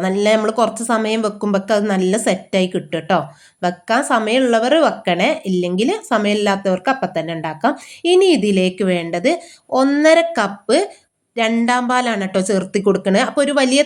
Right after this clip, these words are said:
തേങ്ങ എടുത്തിട്ട് അതിൻ്റെ ഒന്നാം പാൽ എടുത്ത് വെച്ചിട്ട് നമുക്ക്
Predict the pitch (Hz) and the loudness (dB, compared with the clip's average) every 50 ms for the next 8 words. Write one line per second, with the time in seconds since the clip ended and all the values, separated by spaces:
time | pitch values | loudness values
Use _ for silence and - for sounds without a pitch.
0 | 294 285 262 254 247 240 254 254 226 - 240 226 - 285 277 262 226 220 247 226 | 2 2 0 2 0 0 0 -2 -2 -2 -2 -2 0 2 2 2 0 0 0 0
1 | 233 277 311 - 254 240 233 233 233 226 214 233 226 233 240 233 208 208 208 254 | 2 2 2 2 0 0 2 2 2 2 2 2 2 2 0 -2 -2 -4 -2 0
2 | 240 226 220 - 233 214 - 277 320 - - - - - - - - - _ _ | 0 0 0 -2 -4 -2 2 2 2 2 0 -4 -14 -20 -20 -20 -20 -20 _ _
3 | - 214 220 214 202 202 269 339 | -6 -4 -2 -2 -2 0 -2 -2